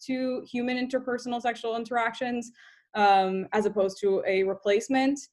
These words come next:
Um, I think, uh, like, certainly the, I, again, the idea has been floated amongst,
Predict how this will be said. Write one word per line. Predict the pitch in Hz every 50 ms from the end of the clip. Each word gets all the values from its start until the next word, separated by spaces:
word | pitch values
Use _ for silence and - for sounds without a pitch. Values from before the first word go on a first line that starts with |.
| _ _ _ _ _ -
Um, | 208 196 196 196 190 190 190 190 190 - - -
I | 208
think, | 214 214 - - -
uh, | 233 269 269 -
like, | 226 220
certainly | 220 - - 247 240 240 208 240 240 226 220 220 220
the, | 208 208 202 202 196 185 -
I, | 196 196 - -
again, | 202 190 208 202 196 202
the | 202
idea | 196 202 202 208 202 214 208
has | 202 208 202 202
been | 202 202 196 190
floated | - - 202 196 196 190 196 190
amongst, | 190 190 185 185 190 - - -